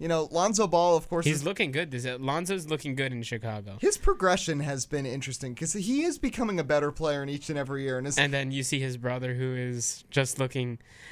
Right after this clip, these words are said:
Speaker 2: he was disgusting last year, had the injuries towards the end, and this year he's just looking like one of the best point guards in the league. The kid's shooting lights out, and he, the, you should see his fantasy points. He's putting up, like, sixty a game half of these time.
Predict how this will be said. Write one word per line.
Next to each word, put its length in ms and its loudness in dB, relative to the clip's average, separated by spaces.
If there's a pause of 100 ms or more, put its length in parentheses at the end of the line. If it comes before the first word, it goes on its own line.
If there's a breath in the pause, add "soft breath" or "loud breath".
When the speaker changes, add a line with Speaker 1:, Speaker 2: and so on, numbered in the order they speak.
Speaker 2:
he 160 4
was 320 -4 (100)
disgusting 540 -2
last 260 -2
year, 120 0
had 180 0
the 100 -2
injuries 380 -2
towards 240 -2
the 80 0
end, 240 -2
and 120 -4
this 280 0
year 100 -2
he's 180 -2
just 200 -4
looking 320 -2
like 160 -4
one 140 0
of 60 -4
the 60 -4
best 260 -4
point 220 -2
guards 180 -2
in 60 -2
the 80 -2
league. 220 -2
The 60 -8
kid's 260 -4 (280 loud breath)
shooting 560 0
lights 320 -4
out, 260 -4 (340 loud breath)
and 160 4
he, 160 -4 (200)
the, 240 0
you 180 -2
should 120 -2
see 140 -2
his 120 -6
fantasy 420 -2
points. 260 -2
He's 80 -4
putting 260 -2
up, 140 -6
like, 120 -8
sixty 440 -2
a 80 -2
game 340 0
half 260 -4
of 80 -4
these 220 -4
time. 320 -4